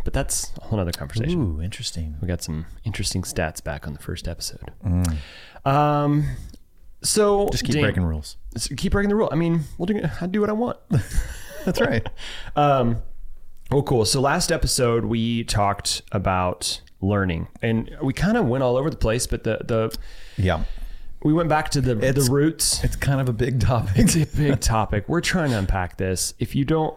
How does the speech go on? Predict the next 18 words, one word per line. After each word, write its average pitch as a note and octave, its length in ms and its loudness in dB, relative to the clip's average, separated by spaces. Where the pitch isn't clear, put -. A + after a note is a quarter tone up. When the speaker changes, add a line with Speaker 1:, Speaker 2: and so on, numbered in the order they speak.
Speaker 1:
if A#2+ 100 -6
you D3+ 60 2
didn't E3 180 2
catch A2+ 260 2
last G2+ 280 2
episode, F#2 580 0
Dan C#3+ 220 2
and E3 120 2
I A#2 300 2
are G#2 340 0
on G#2+ 200 0
this G2+ 180 0
journey. G2 680 -6
Speaker 2:
Mm-hmm. F#2+ 420 2
Speaker 1:
Uh, - 160 -6
we're A2+ 200 -2
backpacking F#2+ 600 -2
trip, - 280 -2